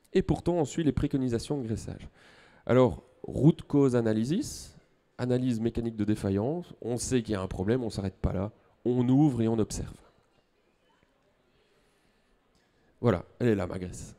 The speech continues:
Oui, j'ai suivi les préconisations de graissage données par le fabricant, et tant mieux pour le fabricant, parce qu'ils vendent un deuxième moteur. Mon moteur est foutu. Vous ne l'aviez peut-être pas remarqué,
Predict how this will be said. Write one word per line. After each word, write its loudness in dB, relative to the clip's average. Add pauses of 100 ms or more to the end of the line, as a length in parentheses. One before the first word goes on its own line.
(420)
Oui, 2 (100)
j'ai -2
suivi -4
les -6
préconisations -8
de -12
graissage -12 (1000)
données 4
par -2
le 2
fabricant, -4
et 0
tant -2
mieux 0
pour -6
le -2
fabricant, -4 (420)
parce -6
qu'ils -4
vendent -4
un -4
deuxième 0
moteur. -10 (540)
Mon 0
moteur 2
est 0
foutu. -12 (1700)
Vous 6
ne 4
l'aviez 4
peut-être 2
pas 2
remarqué, -2